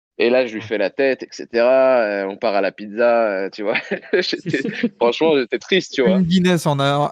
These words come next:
Speaker 3: une Guinness après l'autre,
Speaker 1: Ah,
Speaker 3: puis
Speaker 1: j'avais pas
Speaker 3: finalement
Speaker 1: trop l'âge. <laughs>
Speaker 3: Oh.
Speaker 1: Mais c'était tout comme, tu vois. C'était l'ambiance un peu comme ça, euh, bout de bar, euh, dépité, avec tous les potes qui comprennent pas pourquoi je fais une tête, euh,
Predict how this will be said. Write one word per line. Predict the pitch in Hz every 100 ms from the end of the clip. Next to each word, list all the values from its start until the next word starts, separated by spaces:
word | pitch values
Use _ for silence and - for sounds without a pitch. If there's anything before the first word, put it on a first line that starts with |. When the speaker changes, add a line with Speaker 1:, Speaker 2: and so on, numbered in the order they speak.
| 160
Speaker 3:
une | 175 160
Guinness | 175 165 147
après | 143 - 151
l'autre, | 180 196 196 196 220
Speaker 1:
Ah, | 226
Speaker 3:
puis | 196
Speaker 1:
j'avais | 180 165
pas | 147 175
Speaker 3:
finalement |
Speaker 1:
trop | 196 -
l'âge. | 143 131 147 - 247 - - -
<laughs> | 208 196 196 - 175 170 160 - -
Speaker 3:
Oh. | 151 151 151 147
Speaker 1:
Mais | 160 160
c'était | 160 165 147
tout | 175
comme, | 156 117
tu | - 127
vois. | 120
C'était | - 143
l'ambiance | 131 139 143 147 147
un | 127
peu | 127
comme | 135 127
ça, | 147 135 123 - _ _
euh, | 107 107 110
bout | 123 151
de | 131
bar, | 147 147 143 139
euh, | 123 113 110 113
dépité, | 139 - 135 147 147 143
avec | 127 117
tous | -
les | 143
potes | 127 151
qui | - 135
comprennent | 117 127 117
pas | 135
pourquoi | 127 113 120
je | 107 -
fais | 107
une | 101
tête, | 117 -
euh, | 98 87